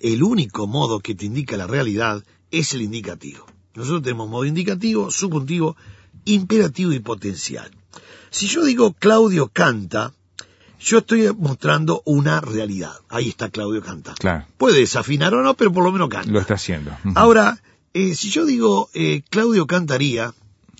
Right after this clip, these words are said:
Speaker 1: eh, no, o no, eso sería un potencial. Voy a, voy a tratar ahora de mostrar un subjuntivo. Si yo digo, Claudio canta, ¿verdad? Claudio cante, perdón, Claudio cante. "Le compré una guitarra para que Claudio cante". Yo no sé si va a cantar,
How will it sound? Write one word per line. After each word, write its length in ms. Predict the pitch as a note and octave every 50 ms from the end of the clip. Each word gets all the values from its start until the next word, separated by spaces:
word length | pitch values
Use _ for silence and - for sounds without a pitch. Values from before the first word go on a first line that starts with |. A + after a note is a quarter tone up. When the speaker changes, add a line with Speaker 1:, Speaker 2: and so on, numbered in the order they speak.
| _ _ -
Speaker 1:
eh, 320 | A2+ A2+ G#2+ G#2+ G#2+ - - C#3+
no, 120 | D3 D3
o 320 | C#3+ B2+ C3+ B2+ C3 C3+
no, 300 | C#3+ F#3 E3+ B2 - - -
eso 300 | F#2+ G2+ G2+ - B2+ A2+
sería 160 | F2+ G#2+ A2+
un 60 | A2 G#2+
potencial. 420 | G#2+ G2 G#2+ G#2 - B2+ A#2 G2
Voy 160 | F#2+ B2+ D3
a, 100 | C#3+ C3+ A2+ - -
voy 120 | B2 C3+
a 80 | C#3 C3
tratar 360 | A#2+ A#2+ G#2+ G2 C3+ C3+ C3
ahora 220 | A#2+ B2+ C3+ C3 A#2
de 60 | A2+
mostrar 300 | G2+ G2+ G2 - C3+ B2+
un 60 | A2
subjuntivo. 500 | F#2+ G2+ G#2 G2+ A2+ C#3+ B2+ G#2 F#2 - - - - - _
Si 160 | - - D3
yo 140 | D#3 F#3+ G3+
digo, 360 | A3 A3+ A3 G#3+ G#3 - - - - - - - - _ _ _ _
Claudio 480 | - F3 G#3 G#3+ A3 A3 G3+ F#3 D#3 C#3 -
canta, 760 | - C3 A2+ G2 F#2 F2 E2 D2+ D2 - - C#2+ - - - _ _ _ _
¿verdad? 360 | G2 G2+ G#2+ A2+ B2+ B2+ D3 - -
Claudio 560 | - C3 C#3+ D#3+ D#3+ D#3 D3+ D3+ D3+ D#3 - - - - -
cante, 400 | - D3 C3 A2 F#2 - F2+ D#2
perdón, 280 | F#2+ G#2 A#2 G#2 F2+
Claudio 320 | F2+ A#2 C3+ A#2+ A2+ F#2+ -
cante. 340 | - - - - - - _ _ _ - - - _ _
"Le 180 | - D#3+ G#3 G3+
compré 320 | F3 A3 A3 G#3+ B3+ C4+
una 120 | C4 A3 E3+
guitarra 400 | C#3+ C3 B2 - G3+ G3 E3+ C#3
para 160 | B2+ A#2+ A2
que 100 | G#2+ A2 G#2
Claudio 380 | C3+ D3 D3 C3+ A2+ G#2 F#2+
cante". 720 | - - G#2 F#2 D#2+ E2+ F2 E2 C2+ G#2 F#2+ - - - _ _ _ _ _ - _
Yo 140 | - - D#4+
no 100 | C4+ D3+
sé 180 | - E3+ F#3 E3
si 120 | - G#2
va 100 | F#2+ F2+
a 40 | -
cantar, 480 | D#2+ E2+ E2 D#2+ - D2 - - _